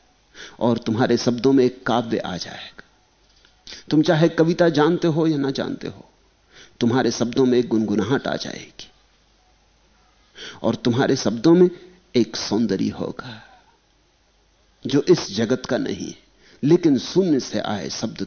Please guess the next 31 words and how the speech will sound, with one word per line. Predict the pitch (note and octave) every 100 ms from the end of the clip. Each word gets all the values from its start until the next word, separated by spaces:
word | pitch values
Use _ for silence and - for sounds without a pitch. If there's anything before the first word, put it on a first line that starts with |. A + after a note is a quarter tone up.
| -
तो | G#2+
ही। | G#2 - - - - - _ _ _ _ - - - -
पंडित | F#3+ G3+ G3
का | -
शब्द | A2+ - D2+
तो | A#2 B2 B2+
गंदा | A2 A2 F#2+
होता | F2 - - B2
है, | - _ _ _ -
बासा | G2 F2 - D2+
होता | - - -
है, | _ _ _ _ _ _ _ _ _ _ _ _ A#2 A2+
ज्ञानी | A#2+ E3 F3+ C#3+
का | - -
शब्द, | - - - - - _ _ _ - - C3+
और | D#3 E3+
ज्ञानी | G#3 A#3+ C#4
से | A3+
अर्थ | G#3+ A3+ A#3
यही | F#3 F3 A#3+
है | F3+ - - - -
कि |
जिसने | B2 F3 - D3+
अपने | - C3+ A2+
भीतर | A#2 - C3
निशब्द | G#2 A2+ - C#3+ A2+
होने | G2+ B2 B2
की | - G#2
कला | - F#2+
सीख | G2 - F2+ -
ली। | -